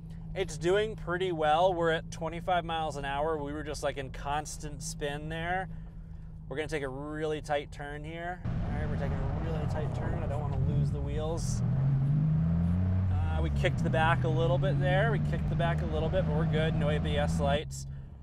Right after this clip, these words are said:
All right, so we're on, like, loose gravel right now. We're gonna get up into third. We're going about thirty, thirty-three miles an hour, give or take. My wheels are oversized. You know, and we're a bit of a straightaway here. While you're going straight, it feels really secure.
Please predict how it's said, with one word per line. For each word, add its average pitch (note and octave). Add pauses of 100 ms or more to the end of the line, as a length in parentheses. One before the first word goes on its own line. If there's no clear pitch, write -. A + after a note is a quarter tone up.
(300)
All D3+
right, C#3+
so D3+
we're F#3
on, A#3+
like, B3
loose E3
gravel E3
right G3+
now. G#3+
We're F#3
gonna E3+
get F3
up F3
into F3
third. F3+ (580)
We're D3+
going E3 (260)
about G3+ (180)
thirty, G3+ (560)
thirty-three G3
miles F3+
an E3
hour, E3
give D#3
or D#3
take. D3+
My C#3
wheels C3+
are C3
oversized. A#2+ (1040)
You F#3
know, G3+
and G3+
we're G#3
a G#3+
bit C4
of D4
a C4
straightaway F#3+
here. C#3+
While D#3+
you're F3+
going C#4+
straight, F3
it D#3
feels D#3
really D3+
secure. B2+